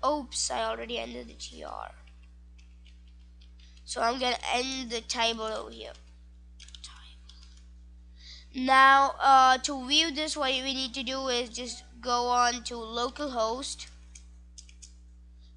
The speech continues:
and we'll get this up, this crap up. Uh, I'm gonna,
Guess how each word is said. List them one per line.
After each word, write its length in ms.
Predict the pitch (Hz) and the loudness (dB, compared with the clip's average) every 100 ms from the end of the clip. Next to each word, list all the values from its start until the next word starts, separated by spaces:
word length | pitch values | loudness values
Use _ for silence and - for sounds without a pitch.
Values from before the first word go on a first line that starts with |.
| - | 0
and 220 | 262 262 | 2 2
we'll 160 | 269 262 | 0 0
get 300 | 269 269 233 | 0 0 0
this 220 | 269 269 | -2 0
up, 140 | 240 - - - | 0 -2 -10 -12
this 260 | 233 - | -6 -6
crap 460 | - - 247 233 233 | -8 2 10 10 10
up. 260 | - 226 - - - - - - | 4 2 0 -10 -20 -20 -20 -6
Uh, 260 | - 254 247 | 2 4 6
I'm 140 | 262 | 4
gonna, 200 | 277 269 | 2 0